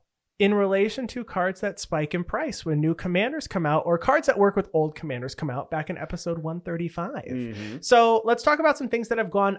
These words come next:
Speaker 1: up in price. My first one here is Z-, Zirlin of the Claw.
Speaker 2: Oh, yeah.
Speaker 1: And this is a reserve list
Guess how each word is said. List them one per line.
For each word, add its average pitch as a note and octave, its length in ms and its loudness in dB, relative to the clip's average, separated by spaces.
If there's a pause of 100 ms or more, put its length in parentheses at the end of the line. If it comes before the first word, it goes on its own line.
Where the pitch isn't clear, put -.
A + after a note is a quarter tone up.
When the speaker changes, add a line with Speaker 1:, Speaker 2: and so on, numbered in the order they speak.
Speaker 1:
up G3 200 2
in G#3+ 140 2
price. G#3+ 360 2
My G#3 160 0
first G3+ 440 -2
one D4 160 0
here B3+ 240 2
is F#3 200 -2 (120)
Z-, D3 200 -2 (160)
Zirlin F#3+ 600 0 (120)
of D#3 300 -2
the D3 100 -2
Claw. B2+ 680 -6
Speaker 2:
Oh, - 280 -18
yeah. - 180 -14
Speaker 1:
And F3+ 180 4
this G3 220 0
is C4 320 -4
a F#3 420 2
reserve D#3+ 440 0
list F#3+ 340 -2